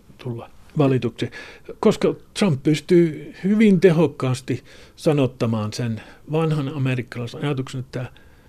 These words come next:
nämä on sosialisteja, nämä vie meidät Venezuelaan. Tätä jo,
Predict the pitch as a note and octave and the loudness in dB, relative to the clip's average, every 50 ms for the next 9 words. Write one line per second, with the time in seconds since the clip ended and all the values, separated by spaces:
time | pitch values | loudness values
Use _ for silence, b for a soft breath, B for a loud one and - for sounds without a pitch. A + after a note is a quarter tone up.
0 | b - C3+ B2 A2+ A2 - - F#3+ F#3 E3+ G3 F#3+ F3 D#3+ D3+ C#3+ C3+ - D3 | b -10 -8 -8 -8 -8 -4 0 0 2 4 4 4 4 4 0 -2 -4 -4 -2
1 | C#3 C3 C3 C#3+ C#3+ C3 A#2+ B2+ B2 A#2 A#2 A#2 A#2+ A2+ A2 G#2+ - - C3 C#3+ | 0 0 2 2 2 2 2 2 0 0 0 -2 -4 -4 -6 -8 -8 0 2 2
2 | D3+ D#3+ D3+ C3+ - - - C#3 C3 B2 B2 B2 A#2+ A#2 A#2 - B B B B | 2 2 0 -2 -4 -8 -8 -4 -4 -2 -2 -2 -4 -6 -6 -10 B B B B
3 | B B B B B B B B B - _ - - - - - - B2 A2 - | B B B B B B B B B -20 _ -20 -20 -18 -6 -2 -2 -2 0 0
4 | A2+ G#2+ A2 A#2 A#2+ A#2+ B2+ | -2 0 0 0 0 0 -2